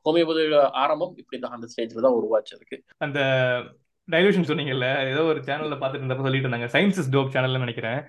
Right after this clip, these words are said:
Speaker 2: அது
Speaker 1: ம்.
Speaker 2: சொல்லிட்டு இருந்தாங்க, "Homeopathy has no side effects because it has no effects" அப்படின்ட்டு இருந்தாங்க.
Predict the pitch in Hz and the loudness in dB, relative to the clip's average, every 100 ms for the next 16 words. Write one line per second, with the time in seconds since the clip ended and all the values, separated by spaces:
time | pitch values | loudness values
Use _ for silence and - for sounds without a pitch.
0 | _ _ _ 143 139 123 180 170 160 135 | _ _ _ -4 0 2 2 0 0 0
1 | 139 170 143 135 190 202 196 180 170 165 | 2 0 0 2 2 4 2 2 0 0
2 | 151 151 160 160 143 160 135 143 139 131 | 0 -2 -4 -2 -2 -2 -4 -6 -6 -4
3 | - 143 139 139 139 139 127 151 - 175 | -4 -2 -2 0 0 0 0 -2 -2 -8
4 | 139 139 151 143 - | -8 -8 -8 -8 -2